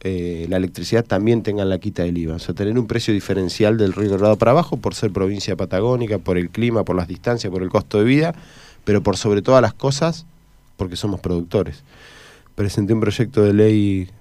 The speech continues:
para generar zona y área de frontera, para no tener estas promociones que hace el gobierno nacional con un ministro abrazándose a los televisores como si fuese una promotora del viaje a Santiago para ir a comprar.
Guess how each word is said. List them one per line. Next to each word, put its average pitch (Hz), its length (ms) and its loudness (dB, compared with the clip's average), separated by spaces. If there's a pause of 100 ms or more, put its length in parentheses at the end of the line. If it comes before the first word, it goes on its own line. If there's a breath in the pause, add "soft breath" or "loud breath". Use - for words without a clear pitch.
(140)
para 92 160 -2
generar 101 400 0
zona 104 300 0
y 101 80 4
área 101 200 2
de 95 120 2
frontera, 95 520 0 (160)
para 98 180 0
no 110 160 2
tener 113 220 2
estas 110 220 -2
promociones 107 760 -2
que 101 140 -2
hace 101 220 0
el 92 60 -4
gobierno 98 200 0
nacional 95 640 0 (100)
con 95 180 -6
un 101 80 -4
ministro 101 440 -2
abrazándose 90 580 -2
a 95 60 0
los 87 100 -8
televisores 87 540 -4
como 90 120 -6
si 87 120 -10
fuese 101 200 -6
una 92 120 0
promotora 90 580 0 (560 loud breath)
del 92 160 -2
viaje 107 420 2
a 85 220 -4
Santiago 98 460 -2
para 92 140 -2
ir 98 80 2
a 98 60 0
comprar. 98 440 0